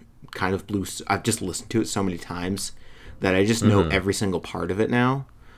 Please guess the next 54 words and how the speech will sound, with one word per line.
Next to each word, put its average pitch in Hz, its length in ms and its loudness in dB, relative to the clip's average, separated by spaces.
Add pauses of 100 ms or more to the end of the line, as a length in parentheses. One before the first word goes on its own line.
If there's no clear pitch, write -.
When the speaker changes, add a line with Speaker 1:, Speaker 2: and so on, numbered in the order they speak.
(180)
Speaker 1:
Um, 90 440 2
like, 95 160 4
I 101 40 6
mean, 98 160 4
I, 90 300 0
I 98 100 2
remember 117 600 4
teaching 107 320 0
myself 90 600 -2 (260)
how 98 180 0
to 95 80 -2
play 98 180 0
Miles 87 320 0
Davis's 87 400 -2
solo 90 500 0 (120)
in 95 120 -4
So 87 240 -2
What. 87 380 -2 (420)
Like, 90 480 -4 (540)
so, 110 160 2
like, 92 160 2
I, 92 260 -2
I, 104 120 4
whenever 117 320 8
I - 20 8
hear 110 180 6
that 92 140 2
now, 87 160 0
I 90 160 0
just, 95 260 -2
like, - 380 -6
I 92 120 4
automatically, 120 640 6
like, - 380 0
sort 113 220 4
of, 113 140 0
sort 107 200 2
of 90 60 -6
just - 240 0
think 95 160 0
about, 87 300 2
like, 87 260 -4 (380)
the, 92 140 4
the, 101 200 0
the, 90 180 -2
the - 200 0
right 92 260 2
finger 92 240 -2
positions 101 540 2
<laughs> 117 40 -4
and 123 80 6
things 113 180 4
like 107 180 6
that 101 380 4